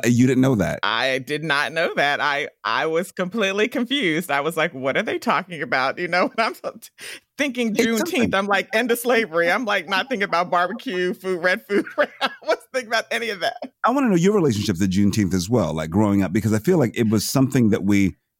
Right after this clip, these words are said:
Speaker 1: we understood. It was a celebration, but it wasn't as a popular celebration. Am I right?
Speaker 2: It wasn't at all. I mean, I don't remember ever celebrating that in growing up. That's kind of been something new. I mean,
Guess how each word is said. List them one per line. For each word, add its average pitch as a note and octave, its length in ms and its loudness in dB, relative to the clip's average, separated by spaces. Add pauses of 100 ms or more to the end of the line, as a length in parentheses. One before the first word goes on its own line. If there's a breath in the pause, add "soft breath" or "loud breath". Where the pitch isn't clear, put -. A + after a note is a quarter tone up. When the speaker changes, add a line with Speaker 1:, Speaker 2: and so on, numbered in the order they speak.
(100)
Speaker 1:
we G2+ 140 0
understood. G#2 840 2
It F#2+ 60 0
was F#2 160 2
a F2+ 40 0
celebration, G2+ 600 2
but G2+ 100 2
it F#2 80 0
wasn't C3+ 420 2
as G2 300 0
a F#2 140 -2
popular F#2+ 480 -2
celebration. D2 680 -10
Am F2 120 -2
I F#2 60 2
right? G#2 300 2
Speaker 2:
It G3+ 140 0
wasn't A3+ 340 0
at A3 120 0
all. G#4 280 -2
I D3+ 100 0
mean, D#3+ 200 0
I C3 160 0
don't - 300 -8
remember E3+ 580 -4
ever - 240 0
celebrating A2 640 -4
that F#2 280 -6
in A#2 300 -4 (480)
growing A#2 320 -2
up. - 240 -10 (720 loud breath)
That's D3 280 -2
kind F3+ 220 -2
of E3 80 -4
been D#3+ 160 0
something D#3+ 400 -2
new. A#2+ 480 -2
I C3+ 100 0
mean, F3 260 -2